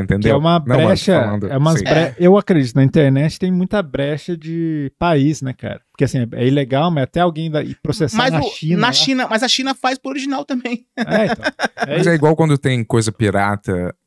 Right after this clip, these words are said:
Speaker 1: é,
Speaker 2: A China tem
Speaker 1: na
Speaker 2: o
Speaker 1: rua.
Speaker 2: original primeira linha, que os caras da fábrica
Speaker 1: Sim,
Speaker 2: pegam
Speaker 1: pegam
Speaker 2: e
Speaker 1: e
Speaker 2: fazem
Speaker 1: fazem,
Speaker 2: igual.
Speaker 1: sim. Mas, por exemplo, quando você vai no, na, na Paulista, na Santa Efigênia, tem várias coisas piratas lá
Speaker 3: Sim,
Speaker 1: também, né?
Speaker 3: sim.
Speaker 1: E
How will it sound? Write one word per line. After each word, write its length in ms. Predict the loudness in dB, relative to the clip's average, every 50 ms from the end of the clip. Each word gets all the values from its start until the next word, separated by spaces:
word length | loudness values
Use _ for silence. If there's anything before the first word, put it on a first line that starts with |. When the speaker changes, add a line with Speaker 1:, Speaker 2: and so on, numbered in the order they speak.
| _ -12
Speaker 1:
é, 240 | -10 -8 -8 -6 -6 -6
Speaker 2:
A 60 | -2
China 200 | 2 2 2 4
tem 120 | 4 4 6
Speaker 1:
na 40 | 6
Speaker 2:
o 40 | 6
Speaker 1:
rua. 60 | 6
Speaker 2:
original 320 | 6 6 6 4 4 4
primeira 440 | 4 4 4 4 4 4 4 4 4
linha, 380 | 2 2 2 2 2 2 2 0
que 60 | -2
os 80 | -4
caras 320 | -2 -2 0 0 -2 -2 0
da 160 | 0 2 2
fábrica 680 | 0 0 0 0 2 2 2 0 -2 -4 -4 -8 -10 -12 _ _ _ _
Speaker 1:
Sim, 160 | -2 2 2
Speaker 2:
pegam 160 | 2 4 2
Speaker 1:
pegam 380 | 2 2 2 0 0 0 0 0
Speaker 2:
e 20 |
Speaker 1:
e 40 | 2
Speaker 2:
fazem 240 | 2 4 4 4 4
Speaker 1:
fazem, 140 | 2 4 4
Speaker 2:
igual. 440 | 4 4 4 4 4 4 2 2 0
Speaker 1:
sim. 280 | -2 -4 -4 -6 -10 -14 _ _ _ _ _ _ _ _ _ _ _
Mas, 180 | -2 -2 -2 0
por 140 | 0 0 0
exemplo, 260 | 2 0 -2 -2 -4
quando 140 | -4 -4 -2
você 100 | -2 -2
vai 240 | 0 0 -2 -2
no, 320 | -2 -4 -4 -6 -6 -8 -10 -12 _ _ _ _ _ _ _ _ _ _ _ _ _ _
na, 200 | -8 -4 -4 -4 -4 -6 -6
na 120 | -8 -6
Paulista, 580 | -4 -4 -4 -2 -2 -2 0 0 -2 -2 -4 -6
na 80 | -6
Santa 200 | -6 -6 -6 -6
Efigênia, 420 | -8 -8 -8 -8 -6 -4 -4 -4 -4
tem 140 | -4 -2 0
várias 300 | 0 0 0 -2 -4 -4
coisas 220 | -4 -4 -4 -6
piratas 560 | -6 -6 -4 -2 -2 -2 -4 -4 -4 -6 -6 -4
lá 140 | -4 -4 0
Speaker 3:
Sim, 100 | 0 0
Speaker 1:
também, 160 | 0 0 0
né? 60 | -2 -2
Speaker 3:
sim. 320 | -2 -4 -2 -4 -4 -8 -10 _ _ -6
Speaker 1:
E 300 | -4 -2 -2 -2 -2